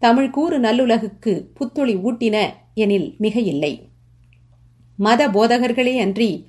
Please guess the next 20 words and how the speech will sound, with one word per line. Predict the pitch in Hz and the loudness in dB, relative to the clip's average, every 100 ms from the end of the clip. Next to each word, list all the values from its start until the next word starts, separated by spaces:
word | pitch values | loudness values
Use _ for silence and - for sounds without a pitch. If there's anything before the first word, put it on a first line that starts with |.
| _ _ - - | _ _ -20 -2
ஆங்கிலேய | 240 269 311 311 277 247 214 | 4 6 4 0 -2 0 0
அரசில் | 208 214 - 180 | 0 0 -2 -4
அதிகாரிகளாக | - 208 240 254 262 247 247 269 285 | -2 -4 2 2 2 0 0 0 -2
பணியாற்றிய | 220 214 220 233 247 247 | -2 0 -2 -2 -2 -2
வெள்ளையர்களும் | 190 190 214 196 220 233 160 180 - _ _ - - | 0 0 2 2 2 0 -2 -10 -18 _ _ -20 -4
நம் | 269 285 | 2 2
தமிழை | 285 285 311 247 - | 2 2 2 0 2
ஆர்வத்தோடு | 214 247 262 269 254 247 262 | 2 4 2 -2 -2 0 -2
கற்று | 208 - 247 185 - - _ _ - | -4 -4 -2 -2 -4 -16 _ _ 2
தமிழ் | 254 294 320 | 4 4 0
தொண்டாற்றிய | - 220 214 233 233 220 180 | -2 0 2 0 0 -2 -2
வியத்தகு | 180 285 349 269 233 | -2 -4 -2 -2 -2
நிகழ்வுகளும் | 196 226 233 226 202 214 165 170 _ _ - | 0 0 0 0 0 0 -4 -10 _ _ -6
நம் | 208 208 | -2 -2
தமிழ் | 202 220 277 | 2 2 2
மண்ணில் | 233 190 165 139 - | 2 0 -2 -6 -6
நிகழ்ந்திருக்கின்றன. | 208 226 226 170 160 165 160 160 165 - _ - _ _ - _ _ _ - | -2 0 0 -2 -4 -6 -4 -4 -4 -8 _ -20 _ _ -20 _ _ _ -2
அவர்களில் | 247 254 285 247 220 170 | 2 4 2 2 0 0
குறிப்பிடத்தக்க | - 277 302 285 262 262 262 285 | -4 -4 -2 -2 -2 -4 -2 -2
ஒருவர்தாம் | 202 202 208 202 226 170 | 0 0 0 2 2 0